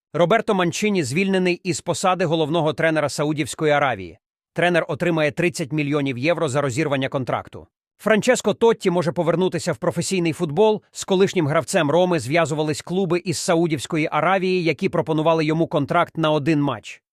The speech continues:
Ніколас Джексон був визнаний найкращим сенегальським гравцем, який грав за кордоном в дві тисячі двадцять четвертому році.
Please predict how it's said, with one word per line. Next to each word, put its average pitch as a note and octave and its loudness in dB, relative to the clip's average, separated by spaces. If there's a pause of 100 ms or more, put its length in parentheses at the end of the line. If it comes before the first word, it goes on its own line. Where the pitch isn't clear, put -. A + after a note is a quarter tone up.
(120)
Ніколас G#3 2
Джексон G3 0
був D#3 0
визнаний F3 2
найкращим E3+ 0
сенегальським E3 -2
гравцем, D3+ 0
який D#3 0
грав D3 0
за C3+ -2
кордоном D#3 0
в B2 -6
дві D3 -2
тисячі E3+ -4
двадцять C#3+ -2
четвертому C#3 -2
році. G#2 -6